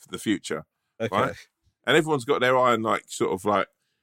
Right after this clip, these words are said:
Speaker 1: lions and gorillas and stuff. I'll tell
Speaker 2: Nobody's
Speaker 1: you now.
Speaker 2: got, nobody's got their eye. Listen, this is what I don't. Nobody's got their eye on lions and gorillas.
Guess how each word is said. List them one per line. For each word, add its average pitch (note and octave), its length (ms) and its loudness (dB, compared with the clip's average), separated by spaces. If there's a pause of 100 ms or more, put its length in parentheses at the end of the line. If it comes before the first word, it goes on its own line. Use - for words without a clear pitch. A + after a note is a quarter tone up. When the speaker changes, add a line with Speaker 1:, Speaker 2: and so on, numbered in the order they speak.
(380)
Speaker 1:
lions G#2+ 460 6
and F#2 100 -6
gorillas G2+ 320 0
and F2 80 -10
stuff. G2+ 200 -2
I'll A2 80 0
tell F#3 220 6
Speaker 2:
Nobody's C4 160 6
Speaker 1:
you B3+ 80 4
now. - 100 2
Speaker 2:
got, A3+ 140 4
nobody's B3 400 2
got A#3+ 160 0
their G#3 180 2
eye. G3 340 2
Listen, G3+ 360 -4
this - 160 -4
is - 60 -16
what A#3 100 2
I A3+ 40 2
don't. A#3 260 2 (260)
Nobody's A#3 560 4
got A#3 160 0
their G#3 180 2
eye G#3 140 2
on D#3 160 4
lions D#3 380 -2
and C#3+ 160 -2
gorillas. D3 540 -4